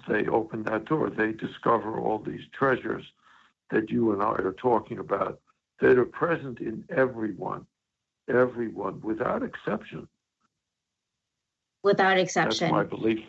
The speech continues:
Speaker 2: Doctor Porter, early, m-, mine as well. And earlier you spoke beautifully about the flame that you fan inside of your client to help that spark
Speaker 1: Yeah,
Speaker 2: really
Speaker 1: right.
Speaker 2: become a fire
Speaker 1: Right.
Speaker 2: within them.
Speaker 1: Right.
Speaker 2: And, and I see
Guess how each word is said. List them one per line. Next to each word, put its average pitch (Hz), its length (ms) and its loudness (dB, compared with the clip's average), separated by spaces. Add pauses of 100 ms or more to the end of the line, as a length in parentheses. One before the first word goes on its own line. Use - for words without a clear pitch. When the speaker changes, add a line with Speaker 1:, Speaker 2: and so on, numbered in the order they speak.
Speaker 2:
Doctor 226 240 2
Porter, 226 360 4
early, 240 240 4 (840)
m-, 220 240 -4
mine 233 380 4
as 247 140 4
well. 240 280 2
And - 160 -4
earlier 254 400 6
you 220 220 0
spoke 220 400 0
beautifully 240 540 4
about 180 260 2
the 175 60 -2
flame 214 580 4
that 196 140 4
you 185 160 2
fan 196 600 4 (380)
inside 190 600 2
of 175 120 0
your 180 120 -2
client 202 540 0
to 185 100 -6
help 180 240 -4
that 175 200 -2
spark 190 460 2
Speaker 1:
Yeah, 107 120 0
Speaker 2:
really 185 280 2
Speaker 1:
right. 190 80 2
Speaker 2:
become 180 280 -2
a 160 80 0
fire 175 520 2
Speaker 1:
Right. 220 100 -2
Speaker 2:
within 180 380 2 (120)
them. 233 200 4 (200)
Speaker 1:
Right. 196 260 -8 (200)
Speaker 2:
And, 220 240 4 (100)
and 220 160 4
I 226 200 4
see 233 440 -2